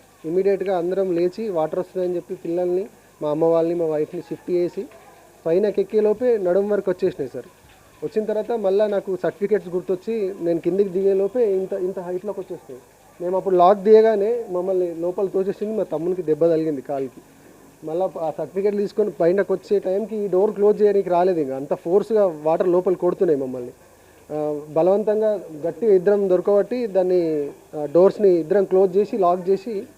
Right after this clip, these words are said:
పిల్లల్ని పైకి వెళ్ళిపోయినాం సార్. నిన్న మార్నింగ్ టెన్ ఓ క్లాక్ జరిగింది ఈ ఇష్యూ.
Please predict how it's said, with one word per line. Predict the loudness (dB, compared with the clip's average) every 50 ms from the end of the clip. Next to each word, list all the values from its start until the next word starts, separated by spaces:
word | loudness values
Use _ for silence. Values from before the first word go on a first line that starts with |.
| _ _ _ _ -4
పిల్లల్ని | -2 0 2 2 2 2 2 0 -2 -4 -6 -8 -10 _ -4
పైకి | -4 -2 0 0
వెళ్ళిపోయినాం | 0 0 0 0 -2 -2 -4
సార్. | -4 -6 -4
నిన్న | -4 -2 -2 -2 -2 -2 -4 -2 -4 -4 -4 -4 -6 -6 -6
మార్నింగ్ | -4 -4 -2 0 0 0 0
టెన్ | -2 -2 0 0
ఓ | 0
క్లాక్ | 0 0 0 0
జరిగింది | 2 2 2 2 0 0 -2
ఈ | -4
ఇష్యూ. | -6 -6 -8 -10 -10